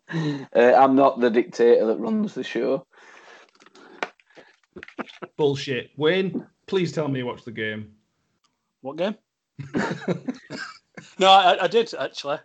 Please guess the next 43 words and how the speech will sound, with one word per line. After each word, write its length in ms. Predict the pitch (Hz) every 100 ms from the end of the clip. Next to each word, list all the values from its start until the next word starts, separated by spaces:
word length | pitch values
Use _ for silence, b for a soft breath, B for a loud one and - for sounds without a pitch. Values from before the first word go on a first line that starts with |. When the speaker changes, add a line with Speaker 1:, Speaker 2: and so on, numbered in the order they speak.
| -
Speaker 2:
Yeah. 120 | 131
Speaker 3:
Um, 300 | 135 131 131 -
'cause 120 | 156
it 20 |
was 120 | 156
a 40 | 135
late 220 | 135 139
kickoff, 380 | - 139 131 -
didn't 200 | 131 123
I? 20 |
I 40 | 123
did, 140 | 127
I 60 | 139
did 160 | 139 131
watch 320 | 123 - - -
some 260 | - 131 110
of 80 |
this, 180 | 104 -
at 80 | -
least, 280 | 110 110 120
anyway. 340 | 113 110 110 110 _ _ - _ - 117
Uh, 340 | 110 113 117
and 100 | 123
I 60 | 143
have 100 | 135
seen 220 | - 131
the 80 | 120
goals. 640 | 120 113 113 120 - - _ _ _ _ _ - _ -
Um, 440 | 120 123 123 123 127 b b b -
but 140 | 143
I 20 |
was 140 | 131 -
too 140 | 151
busy 140 | 139 135
laughing 300 | 139 - 139
at 80 |
Nuttall. 360 | 147 123 131 113
So 100 | 139
what 80 | 147
was 80 | 131
the 80 |
question 360 | - 151 - 151
again? 200 | 160